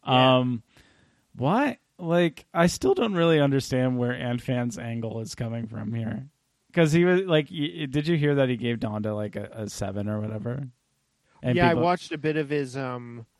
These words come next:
Speaker 1: review on it.
Speaker 2: And,
Speaker 1: And it
Speaker 2: like
Speaker 1: was, like, it was odd, yeah.
Speaker 2: And he, like, hates the new Drake. And I'm like, "What is the fucking difference, man? Come the fuck on."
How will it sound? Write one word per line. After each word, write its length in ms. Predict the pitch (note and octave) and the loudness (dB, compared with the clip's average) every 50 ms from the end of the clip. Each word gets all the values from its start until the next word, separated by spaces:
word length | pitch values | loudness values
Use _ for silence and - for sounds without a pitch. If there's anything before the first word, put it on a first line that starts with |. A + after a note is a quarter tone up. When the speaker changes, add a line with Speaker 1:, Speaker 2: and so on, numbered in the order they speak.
| _ _ _ | _ _ _
Speaker 1:
review 480 | C#3+ D3+ C#3+ B2+ C#3+ D3 D3+ D#3 D#3 | -2 -2 -2 -2 -2 0 0 2 2
on 220 | D3 C3+ B2 A#2 A#2+ | 0 -2 -2 -6 -8
it. 220 | A2+ A2+ A2+ - _ _ _ _ _ _ _ _ _ _ _ _ _ | -8 -10 -12 -14 _ _ _ _ _ _ _ _ _ _ _ _ _
Speaker 2:
And, 100 | - F#3+ | 6 6
Speaker 1:
And 100 | F#3+ G3 G3+ | 6 8 6
it 20 | |
Speaker 2:
like 100 | G#3 G#3 G3+ | 4 4 2
Speaker 1:
was, 60 | - | 0
like, 260 | D3 C#3 C#3 C3+ B2 - - _ _ | -2 -4 -4 -6 -8 -10 -20 _ _
it 80 | D3+ C#3+ | -6 -6
was 160 | C3+ B2 C#3 | -4 -2 -2
odd, 380 | C3+ C#3+ C#3 B2+ A#2 A#2 A2+ | 0 0 0 0 -2 -4 -6
yeah. 400 | B2 B2+ C3 C3 B2 A#2 G#2+ G#2+ - _ _ _ | -6 -6 -4 -4 -4 -6 -8 -10 -14 _ _ _
Speaker 2:
And 200 | A#3+ A#3 A#3+ C4 | 0 2 4 6
he, 240 | C#4+ D4+ D4 D4 C#4+ | 6 6 6 6 4
like, 240 | C4+ C#4 C#4 C#4+ - | 6 4 4 4 2
hates 500 | - - - C4+ B3+ C4 A#3+ - - C4 | -2 0 2 4 2 2 2 -2 -4 0
the 100 | C#4+ B3+ | 2 2
new 260 | B3 B3 B3 A#3+ B3 | 4 6 6 4 4
Drake. 640 | G#3+ F#3+ F#3+ G3+ G3+ G#3+ A3+ B3 A3 F3 C#3 - | 2 0 -2 0 4 4 6 6 6 6 4 0
And 120 | A3 G3 G3 | 2 2 4
I'm 120 | G3+ G#3 | 6 6
like, 160 | A3 G#3+ G3+ | 4 2 2
"What 180 | A#3 B3+ D#4 D#4+ | 2 2 6 8
is 160 | A#4 A4 G#4 | 8 6 8
the 140 | - A4+ F#4+ | 4 2 2
fucking 580 | - - - A3+ A3+ - - F#4+ A#3+ G#3 F3 | 2 4 6 6 6 8 6 4 6 6 4
difference, 720 | - - D#3 D#3 F3 E3+ - C3 B2 A2 G#2+ G#2 - - B2+ | 4 8 8 8 8 6 4 -2 -4 -4 -4 -6 -8 -8 -6
man? 320 | A2+ A2 A2 A#2 A#2 A#2+ | -4 -2 -2 -2 -2 -4
Come 460 | - - - - G3+ G#3 G3+ F3+ C3+ | -6 -6 -6 -2 0 0 0 0 -2
the 180 | A2 B2+ B2 A#2+ | -2 0 -2 -2
fuck 380 | A2 - - A#2 A2+ A2+ - - | -2 -4 -2 -2 -2 -2 -2 -6
on." 340 | A#2 A2+ A2 A2 A2 G#2 | -8 -6 -6 -6 -6 -8